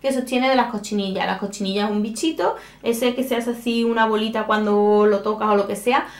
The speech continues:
pues lo que hacen es que los aplastan y, y de ahí obtienen el, el carmín. Lo mismo pasaría con los productos que tengan caviar, que tengan proteínas de seda, todo eso viene de los animales, ¿vale?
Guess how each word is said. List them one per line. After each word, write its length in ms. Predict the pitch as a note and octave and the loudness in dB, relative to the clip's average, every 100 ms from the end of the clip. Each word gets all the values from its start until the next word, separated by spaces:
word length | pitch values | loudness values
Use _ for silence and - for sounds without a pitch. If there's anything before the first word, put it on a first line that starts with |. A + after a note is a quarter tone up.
| - | -6
pues 140 | - A3 | 0 2
lo 80 | G#3+ | 2
que 60 | |
hacen 260 | A3 B3 A#3 | 0 2 0
es 80 | A#3 | 2
que 100 | A#3 | 4
los 120 | A3+ | 4
aplastan 600 | G#3+ B3 C4+ C4 C4+ C#4 - | 4 2 0 0 -2 -2 -4
y, 500 | A3+ G#3+ G#3 G3 G3 G#3+ | -4 0 2 0 0 -2
y 120 | G#3+ | 0
de 80 | F3+ | 2
ahí 160 | F#3 | 2
obtienen 460 | F#3+ - F3+ F3+ E3+ | 0 -4 -6 -4 -6
el, 360 | E3 F#3 F#3+ - | -6 -6 -6 -6
el 140 | F#3 | -8
carmín. 420 | E3+ E3+ F3+ F3+ - - - - | -8 -8 -4 -4 -6 -18 -14 0
Lo 120 | B3 | 2
mismo 200 | A3+ A3+ | 4 2
pasaría 400 | A3 G#3+ G#3 G#3 | 2 2 2 2
con 100 | A3 | 2
los 100 | A3 | 0
productos 400 | G#3+ G3 F#3+ G#3 | 0 -2 -2 -4
que 100 | G3+ | -6
tengan 320 | F#3+ F3+ F3+ G3 | -4 0 0 2
caviar, 680 | C#4 C#4+ C#4 C#4 C#4 C#4 C4+ | 0 4 4 6 4 2 -2
que 100 | G#3 | -4
tengan 1080 | F#3+ F#3+ G#3+ A3 A3 A3 A3 G#3 G#3 A3+ G#3 | -2 0 0 0 0 0 0 0 -2 -6 -4
proteínas 520 | A#3 A3 G#3 G#3 G#3+ | -2 -2 0 0 2
de 120 | C#4+ | 2
seda, 720 | C#4+ D4 C4+ C4 C4 C4 C4 - G3 - - | 0 2 2 4 4 4 2 -6 -14 -14 -6
todo 220 | G#3 G#3+ | -2 0
eso 200 | G#3+ A#3+ | 0 0
viene 240 | A3 G#3+ | 0 0
de 100 | A3+ | 0
los 160 | F#3+ F#3 | 0 -2
animales, 520 | F3+ F3+ F3 E3+ E3+ | -2 -2 -4 -6 -6
¿vale? 260 | F3+ G3+ | -4 -4